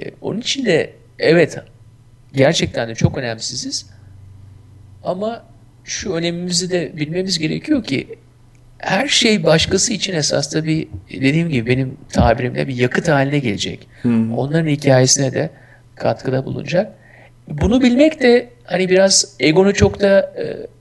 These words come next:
Speaker 1: okşamıyor. Çünkü neye dönüşeceğini şimdiden tahmin edemiyorsun. O dönüşeceği şey çok değerli mi olacak? Çok insan onu beğenecek mi? Dinleyecek mi?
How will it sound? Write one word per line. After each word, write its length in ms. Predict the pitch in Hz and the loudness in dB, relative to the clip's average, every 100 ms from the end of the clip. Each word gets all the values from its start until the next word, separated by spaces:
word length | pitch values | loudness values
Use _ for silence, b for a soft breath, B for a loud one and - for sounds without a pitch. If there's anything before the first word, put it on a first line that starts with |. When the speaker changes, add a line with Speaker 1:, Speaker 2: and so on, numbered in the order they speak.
| - | -2
Speaker 1:
okşamıyor. 580 | 156 151 - 269 208 214 | -2 0 0 0 2 -2
Çünkü 380 | - 196 214 175 | -2 -4 -4 -2
neye 280 | 147 180 196 | 2 4 4
dönüşeceğini 460 | 196 180 196 190 | 4 2 2 -2
şimdiden 360 | 190 185 190 190 | -4 -4 0 0
tahmin 320 | 190 175 180 | 0 -2 0
edemiyorsun. 600 | 185 202 190 139 - 98 B B B B - | 0 0 4 4 2 -4 B B B B -2
O 160 | 120 | 4
dönüşeceği 460 | 123 135 - 143 143 | 4 4 2 2 -2
şey 200 | 151 135 | -4 0
çok 240 | - - | 4 4
değerli 360 | 98 101 107 156 | 4 2 0 -2
mi 60 | |
olacak? 480 | 175 175 170 185 185 | -6 -6 -2 -4 -2
Çok 200 | - - | -4 -4
insan 260 | 117 107 110 | -4 -8 -10
onu 140 | 110 | -6
beğenecek 580 | 104 107 131 170 185 - | -6 -6 -6 -6 -6 -8
mi? 240 | 180 170 175 B B B - | -8 -8 -10 B B B -14
Dinleyecek 580 | - 120 104 151 160 165 | -12 -8 -4 -2 -4 -4
mi? 300 | 165 170 | -4 -4